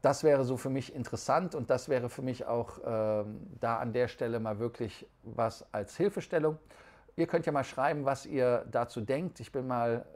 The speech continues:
dort, ähm, unterwegs und werde eure Fragen einfach mal anschauen und dann auch beantworten. Was wollen wir noch besprechen? Meilenmittwoch. Ja, wenn ihr Kanalmitglieder seid, werdet ihr heute schon, äh, Meilenmittwoch sehen können.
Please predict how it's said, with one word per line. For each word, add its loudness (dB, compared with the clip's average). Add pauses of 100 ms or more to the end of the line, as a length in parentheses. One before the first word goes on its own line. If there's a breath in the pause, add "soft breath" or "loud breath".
(200)
dort, -2
ähm, -4 (340)
unterwegs -10
und -14
werde -12
eure -10
Fragen -10
einfach -10
mal -8
anschauen -10
und -14
dann -6
auch -10
beantworten. -4 (1600 loud breath)
Was 4
wollen 6
wir 2
noch 0
besprechen? -6 (1600)
Meilenmittwoch. 0 (220)
Ja, 2
wenn -2
ihr -4
Kanalmitglieder 0
seid, -2
werdet 2
ihr -4
heute 0
schon, -6
äh, -4
Meilenmittwoch -4
sehen -4
können. -2